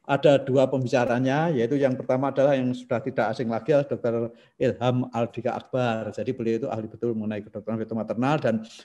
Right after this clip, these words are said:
utamanya ini juga pada nutrisi ya. Dan nanti beliau akan, eh, meng-, eh, mendiskusikan mengenai, mengenai suplementasi protein pada operasi sesar. Ini jadi yang sangat penting sekali, utamanya untuk penyembuhan.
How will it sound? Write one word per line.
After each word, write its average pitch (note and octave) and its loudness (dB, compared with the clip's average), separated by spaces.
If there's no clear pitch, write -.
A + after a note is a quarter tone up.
utamanya B2+ 0
ini C3+ -2
juga A#2 -2
pada A2 -2
nutrisi D#3 4
ya. A2 4
Dan G#2+ -4
nanti A#2 -2
beliau B2+ 2
akan, B2+ -2
eh, B2 2
meng-, B2 0
eh, A#2 -4
mendiskusikan A#2+ -2
mengenai, A#2+ -2
mengenai B2 -4
suplementasi C#3 0
protein C#3 0
pada B2+ -2
operasi A#2+ -2
sesar. A2 -2
Ini G2 -6
jadi A2+ -2
yang A2+ -8
sangat A2 -6
penting A2+ -4
sekali, C#3 -4
utamanya B2+ 2
untuk C3+ -2
penyembuhan. B2 4